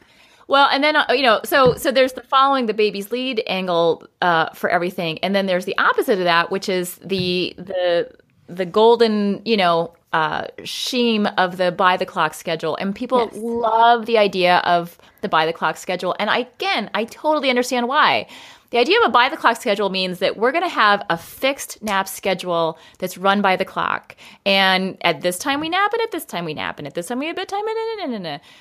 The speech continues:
Speaker 1: And that's super appealing. It enables you to, uh, it, it creates the veneer that you can no longer worry about, like,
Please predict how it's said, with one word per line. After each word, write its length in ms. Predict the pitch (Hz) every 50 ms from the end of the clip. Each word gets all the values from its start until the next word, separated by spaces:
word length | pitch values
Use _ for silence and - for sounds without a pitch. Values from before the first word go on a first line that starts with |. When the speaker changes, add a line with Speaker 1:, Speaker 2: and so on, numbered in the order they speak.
| _ _ _ _ _ -
Speaker 1:
And 220 | 220 339 339 -
that's 300 | - 240 440 480 539 -
super 320 | - - 381 359 359 370 330
appealing. 460 | 302 302 - - 453 440 277 202 -
It 220 | - - 220 - -
enables 520 | - 226 233 247 262 262 277 269 233 -
you 360 | 220 226 233 233 233 233 233
to, 680 | 220 214 - - 220 214 208 202 202 202 196 196 - - -
uh, 320 | 180 180 175 175 170 156 - -
it, 320 | 226 226 - - - 190 - -
it 40 | 269
creates 420 | - 302 302 302 302 311 277 -
the 320 | - 240 233 220 214 208 -
veneer 800 | 185 202 226 226 226 262 311 359 339 233 190 180 180 185 214 185
that 140 | 214 208 -
you 100 | 202 202
can 160 | - 226 214
no 180 | 220 214 226
longer 300 | 226 220 220 214 202 196
worry 320 | 175 180 185 190 208 214 208
about, 500 | 190 185 175 175 170 170 170 156 - -
like, 380 | 190 180 170 170 170 - _